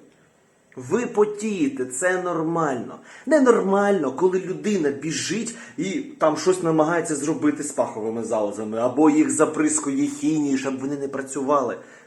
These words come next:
Перегрів, сильний перегрів і здохнуть. Отака позиція по життю. Ну, мені вона не до вподоби. Ще раз. Потіти — це нормально. Оце —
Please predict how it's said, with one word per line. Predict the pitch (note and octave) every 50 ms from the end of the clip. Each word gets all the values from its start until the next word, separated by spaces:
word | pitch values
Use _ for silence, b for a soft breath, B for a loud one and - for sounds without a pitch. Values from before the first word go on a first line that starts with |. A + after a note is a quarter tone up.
| B B
Перегрів, | - F#3+ F3+ D#3 D3+ D3+ D3 D3+ D#3 D3 E3 A3+ C4 C4+ C4 - - - B B B B B B B
сильний | - - - - A#3+ C4 C4 B3 A#3 A3+ A3+ -
перегрів | - G3 G3 G#3 G3 D#3 E3+ F#3 F#3+ F#3 E3+ - - _ -
і | E3+ F3+
здохнуть. | C#3+ - - - - B2+ A#2+ - - G#2 F#2+ - - _ _ _ -
Отака | C#4 C4 A#3 - G3+ F3 - - D#3
позиція | C#3+ - D3 D3 D#3 F#3+ G#3 G3 - E3 D3+
по | D3+ - D3+
життю. | B2 A#2+ D3 C#3 - - C#3+ A#2+ G2 - - -
Ну, | G#3 F#3 B2+ - - - - _ _ -
мені | B2 C#3+ D#3 F#3 F#3+
вона | D#3+ D#3 D3+
не | D3 C#3
до | B2+ C3
вподоби. | C3+ - - C3+ C#3 C3+ D3 A#2 - -
Ще | - - - - - D3+ D#3
раз. | B2 G#2+ - - B B B B B B B B -
Потіти — | G3+ G3 F#3 D#3+ - - - F#3+ F#3+ F#3+ F#3 - F#3+ F#3 F#3
це | - - G3 F3+ F3+ F3
нормально. | F3 F3 E3+ E3+ F3+ F3+ F3 D#3+ C#3 B2+ A2+ - - - -
Оце — | F3+ F3 E3+ E3+ - - - G3 G3+ G#3+ G#3 F3+ C3+ - -